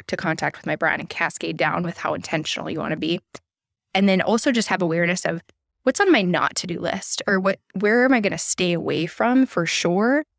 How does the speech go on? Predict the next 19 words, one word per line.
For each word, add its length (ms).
so 140
that 140
I'm 80
not 160
confusing 680
people 380
about 220
what 120
I 100
stand 320
for. 260
I 80
think 180
if 80
you 80
do 140
those 320
three 240
things, 520